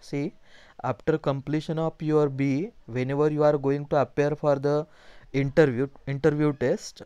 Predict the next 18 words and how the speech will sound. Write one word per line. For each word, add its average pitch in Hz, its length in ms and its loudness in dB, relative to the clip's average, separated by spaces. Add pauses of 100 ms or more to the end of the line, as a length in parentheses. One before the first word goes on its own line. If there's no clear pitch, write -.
okay, 180 240 0
or, 135 280 4
uh, 135 120 -4
whenever 135 340 0
you 143 100 0
are 143 200 2 (120)
going 139 280 -2
for, 139 280 0 (400)
uh, 127 360 0
app-, 131 260 -4 (180)
uh, 131 220 -2
whenever 143 320 0
you 147 220 -2 (160)
want 143 240 -2
to 156 140 2
appear 151 520 0
for, 143 240 4 (160)
uh, 135 400 -2